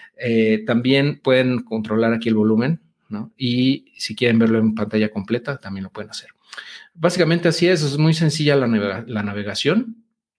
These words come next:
Eh, aquí les va mostrando al final, eh, acá arriba, perdón,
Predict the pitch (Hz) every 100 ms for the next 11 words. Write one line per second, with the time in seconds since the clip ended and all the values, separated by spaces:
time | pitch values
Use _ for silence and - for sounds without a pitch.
0 | _ _ _ - 123 113 110 110 113 107
1 | 135 131 135 131 131 127 123 120 117 117
2 | 113 139 110 98 - _ _ _ - -
3 | 113 117 117 117 110 113